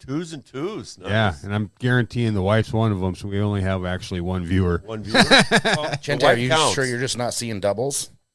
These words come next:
Speaker 2: Oh, wait. We have twenty-two? No. We're not that good.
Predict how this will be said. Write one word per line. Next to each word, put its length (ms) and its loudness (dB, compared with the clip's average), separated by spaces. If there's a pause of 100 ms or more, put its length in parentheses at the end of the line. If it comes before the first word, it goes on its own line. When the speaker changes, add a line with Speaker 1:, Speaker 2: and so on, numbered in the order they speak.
(360)
Speaker 2:
Oh, 120 -4
wait. 280 -4
We 100 -20
have 100 -20 (520)
twenty-two? 520 -20 (340)
No. 280 -14 (600)
We're 120 2
not 260 4
that 240 -4
good. 320 -6